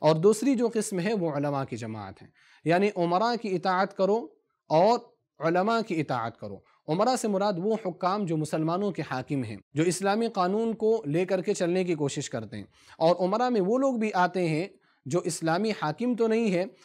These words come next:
لیکن ان کی مخالفت کرنے یا ان کے خلاف خروج کرنے اور بغاوت کرنے سے بہت بڑے فساد کا خطرہ ہے۔ ان لوگوں کی اطاعت کرنی ہے اور ساتھ ہی ساتھ علماء کی بھی اطاعت کرنی۔ یہاں پر جب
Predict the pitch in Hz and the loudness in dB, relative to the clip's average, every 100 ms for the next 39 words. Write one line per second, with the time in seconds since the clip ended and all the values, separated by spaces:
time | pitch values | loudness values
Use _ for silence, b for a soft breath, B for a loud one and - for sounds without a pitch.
0 | B 143 196 226 214 180 180 202 160 - | B 0 2 0 -2 -2 -2 -2 -2 -2
1 | 165 180 214 208 180 180 208 190 165 156 | -2 -2 -4 -2 -2 -2 -2 -2 -2 -4
2 | 151 170 147 151 147 - 165 226 - 180 | -2 -4 0 0 -2 -2 -2 -2 -2 -2
3 | 175 208 185 143 139 147 175 185 170 156 | -2 -2 -2 -4 -2 -2 -2 -2 -2 0
4 | 156 156 160 B B 143 139 202 156 160 | 0 -2 -6 B B -8 -4 -4 -2 -2
5 | 165 131 151 143 131 131 123 120 104 92 | -2 -4 -6 -4 -6 -8 -10 -12 -12 -12
6 | - 233 233 220 220 190 165 160 147 147 | -2 2 4 4 2 0 0 0 -2 -2
7 | 127 117 110 95 B B B 151 151 202 | -6 -8 -10 -12 B B B 2 4 2
8 | 233 240 220 226 190 175 196 233 233 226 | 2 0 -2 -2 0 0 0 -2 -2 -2
9 | 202 185 170 139 - 110 101 - _ b | 0 0 0 -2 -6 -12 -12 -18 _ b
10 | b 135 143 190 190 160 | b -4 -2 0 0 0